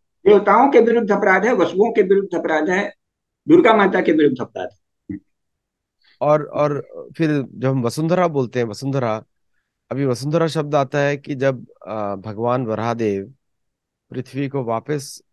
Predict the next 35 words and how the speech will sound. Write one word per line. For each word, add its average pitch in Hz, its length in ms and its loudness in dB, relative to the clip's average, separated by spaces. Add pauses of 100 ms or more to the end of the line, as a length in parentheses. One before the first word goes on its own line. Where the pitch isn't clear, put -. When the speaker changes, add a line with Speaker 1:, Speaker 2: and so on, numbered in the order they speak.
Speaker 2:
स्थापित - 480 -10
करते 104 300 -8
हैं, 95 220 -14 (600)
फिर 175 140 0
वो 170 140 -4
पूरी 160 320 -4
वसुंधरा 143 520 -4
का 165 100 -6
निर्माण 123 460 -2
करते 92 340 -12
हैं, 80 160 -20 (120)
सारे 127 180 -2
पहाड़ों 113 400 -2
Speaker 1:
हम्म। 139 120 2
Speaker 2:
को - 60 -8
स्थापित - 380 -12
करते 117 240 -10
हैं 113 80 -6
वापस, 107 420 -8
क्योंकि, 131 300 -8 (520)
Speaker 1:
हम्म। 95 100 -8
Speaker 2:
आ, 117 260 -8
Speaker 1:
हम्म। - 360 -14
Speaker 2:
समुद्र 143 440 -4
में 147 300 0 (260)
ऐसा 127 180 -6
बोलते 139 260 -4
हैं, 156 60 -2
सौ 147 300 0
योजन 147 300 2
नीचे 123 220 -2
चली 101 260 -4
गई 87 160 -6
थी 85 160 -16
वो, 80 220 -14